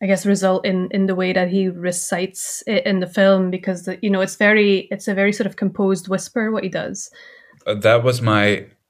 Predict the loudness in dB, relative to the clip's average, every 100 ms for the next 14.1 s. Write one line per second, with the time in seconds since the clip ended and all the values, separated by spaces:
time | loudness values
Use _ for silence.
0 | _ -4 -2 0 -2 -4 -2 -2 0 2
1 | 4 4 4 6 4 2 0 -4 -6 -12
2 | -20 _ -4 0 0 -2 -6 -8 -4 0
3 | 0 0 -4 -6 -10 -14 -16 -6 -4 -2
4 | 0 0 0 2 2 0 -4 -4 -2 -2
5 | -4 -6 -4 -2 4 4 6 4 4 0
6 | -4 -10 _ _ -8 -4 -4 -6 -8 -8
7 | -8 -2 0 0 0 2 2 2 -6 -12
8 | _ -8 -6 -2 -4 -4 -6 0 2 4
9 | 2 0 -2 0 0 -2 0 2 2 -4
10 | -4 -2 2 2 2 2 2 0 -6 -14
11 | _ _ _ _ 0 0 2 2 0 -2
12 | 0 2 2 2 0 2 2 0 -2 -8
13 | -8 -4 -4 -4 -4 -2 0 0 0 -4